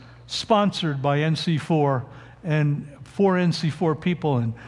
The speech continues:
anybody who wants to join the party is fine to come. But, but there's this sense that, that there's gonna be words for people that, that are for this flock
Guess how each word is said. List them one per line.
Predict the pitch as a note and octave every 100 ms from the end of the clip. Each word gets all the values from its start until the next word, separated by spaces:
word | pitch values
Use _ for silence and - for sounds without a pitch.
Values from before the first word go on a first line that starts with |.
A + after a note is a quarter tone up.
| - -
anybody | C4 B3+ G3 F#3+ E3+
who | E3
wants | D#3 D3+
to | -
join | C3 D#3 C#3
the | C3
party | - E3 B2+
is | A2+
fine | - - F3 E3+ D3
to | B2+
come. | - C#3+ A#2 A2+ - - - -
But, | F#3 E3 E3+ F#3+
but | E3+ F3+
there's | F#3+ G3+ E3
this | G#3 A3
sense | - A#3+ G#3+ - -
that, | E3 D3+ - - - -
that | - E3+
there's | G#3+ F3+
gonna | G3 G#3
be |
words | G3 G#3 G3+ E3 -
for | F3
people | - F3+ E3 D3+ C3 - - - -
that, | C#3 E3+ D#3 - - C#3+
that | E3
are | D3+ C#3+
for | - - D3+
this | D3+ F3
flock | - F3 D#3 A2 G#2